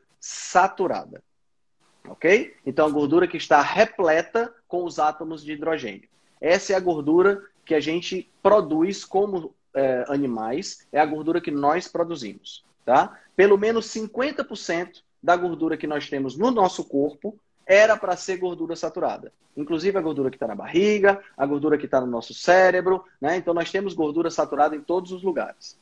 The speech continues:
ok? Quando acontece de você, é, de, de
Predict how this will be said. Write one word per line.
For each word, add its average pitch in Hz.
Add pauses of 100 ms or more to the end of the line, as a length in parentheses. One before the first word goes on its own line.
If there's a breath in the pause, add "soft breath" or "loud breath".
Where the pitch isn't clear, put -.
ok? 196 (560 soft breath)
Quando 320
acontece 180
de 143
você, 151
é, 135 (100)
de, 135
de 143